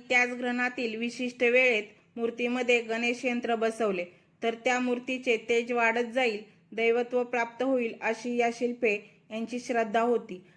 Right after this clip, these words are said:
आणि मंडळाच्या कार्यकर्त्यांनी त्यांचा आदर केला आणि धार्मिक पद्धतीने सुंदर अशी गणपती बाप्पांची मूर्ती तयार केली. ज्यावेळी आपण या मूर्तीकडे पाहतो, आपोआप मान झुकली जाती,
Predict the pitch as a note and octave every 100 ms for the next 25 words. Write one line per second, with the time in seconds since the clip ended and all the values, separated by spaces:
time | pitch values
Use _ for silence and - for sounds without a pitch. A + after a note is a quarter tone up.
0 | _ G#3+ A#3 A#3+ A#3+ A#3 A#3 A#3 A#3 A#3
1 | A#3 A3+ A3+ A#3+ A#3+ B3+ B3+ A#3 A#3+ -
2 | _ A#3 A#3 A#3+ B3 A3+ A3 A3 A#3+ B3
3 | A#3 G3+ F#3 - _ - G#3+ A#3 A3 A3+
4 | A#3 A#3+ A#3+ B3 A#3+ B3+ B3+ A#3 G#3+ G#3+
5 | A#3 A#3 A#3+ A#3 A#3 A#3 A3+ A3+ A3+ A#3
6 | A3 A3 A#3 A3+ A3+ A#3+ C4+ B3 A3+ A#3
7 | - _ - A3+ A#3 A3+ A3 F#3+ F#3+ -
8 | _ G#3+ A#3 A#3+ A#3+ A#3+ A#3+ - A3+ A#3+
9 | A#3 A3+ A#3 A3 A#3 A#3 A3+ A3+ B3+ C4
10 | B3+ A3+ A3+ - - G#3+ A3 B3 A#3+ A#3+
11 | A#3+ A3+ A#3 A3+ A#3 A#3 A3+ A3 B3+ B3
12 | A3